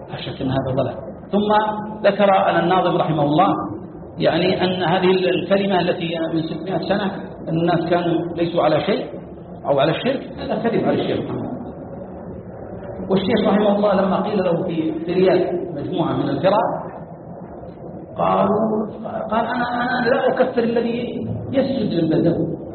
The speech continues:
هذا اللي يسجد للقبر ذا أنا ما أكفره، لأنه قد يكون جاهل وقد يكون يحتاج إلى تعليم، ما أكفره". حتى شوف هذا في أقسام، مع أن هؤلاء الناس يقولون لو سجد إنسان للبدوي كفر،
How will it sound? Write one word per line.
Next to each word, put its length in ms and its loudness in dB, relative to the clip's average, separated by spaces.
هذا 280 2
اللي 100 0
يسجد 360 -2
للقبر 540 0
ذا 80 4
أنا 100 4
ما 120 4
أكفره، 400 0
لأنه 240 0
قد 100 2
يكون 240 2
جاهل 500 4
وقد 120 -2
يكون 180 -4
يحتاج 320 -2
إلى 140 2
تعليم، 360 -2
ما 60 4
أكفره". 680 2
حتى 260 -4
شوف 100 -2
هذا 200 4
في 380 -6
أقسام، 320 0
مع 180 0
أن 120 -2
هؤلاء 340 4
الناس 300 0
يقولون 440 0
لو 100 4
سجد 300 4
إنسان 320 0
للبدوي 580 2
كفر، 260 0